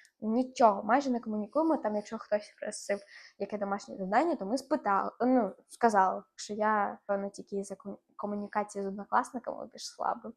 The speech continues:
А що сказати на щ-, ну, на інші, там, якісь, можливо, щоб більше часу з пані Валерією проводити, отак от. Але якщо казати про, м, і щось інше, чому я б хотіла піти на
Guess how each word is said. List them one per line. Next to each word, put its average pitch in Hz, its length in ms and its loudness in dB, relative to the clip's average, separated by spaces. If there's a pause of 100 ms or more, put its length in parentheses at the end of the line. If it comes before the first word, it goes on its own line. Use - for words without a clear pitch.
А 269 400 6
що 262 240 -4
сказати 233 680 0
на 220 100 -2
щ-, - 260 -8
ну, 233 340 0
на 208 340 -2
інші, 220 760 -2
там, 202 280 -2
якісь, - 400 -12 (280)
можливо, 214 440 0
щоб 202 260 -8
більше 196 260 -6
часу 202 240 -2
з - 20 -18
пані 208 240 -4
Валерією 294 340 2
проводити, 190 500 0
отак 190 300 -4
от. 233 60 -16 (420)
Але 220 260 10
якщо 254 200 2
казати 240 480 6
про, 226 540 6 (100)
м, 226 240 -2 (120)
і 233 60 -6
щось 247 300 0
інше, 320 320 2
чому 226 260 0
я 220 80 2
б 214 80 -6
хотіла 208 300 0
піти - 260 -10
на 202 500 4